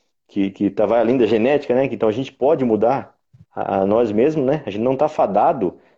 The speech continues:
E o pessoal que tá no processo agora, é muito importante, você não está fadado a ter diabetes e você não está fadado a ser obeso. Nosso corpo, ele, ele, ele pede por saúde.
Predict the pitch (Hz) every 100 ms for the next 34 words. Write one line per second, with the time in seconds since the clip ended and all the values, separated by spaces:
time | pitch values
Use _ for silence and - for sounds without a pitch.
0 | _ - 120 135 170 190 - 135 113 117
1 | 120 - 117 - 104 131 139 147 170 180
2 | 151 127 123 123 156 139 202 202 - 170
3 | - 190 123 139 139 139 120 95 92 113
4 | 147 196 - _ - 117 127 147 123 156
5 | 165 123 143 - 127 113 143 - 143 -
6 | 185 160 151 117 90 - _ _ - 110
7 | - - 110 147 170 104 - 107 123 139
8 | 139 127 113 127 123 120 151 - 165 175
9 | 196 190 208 160 139 101 92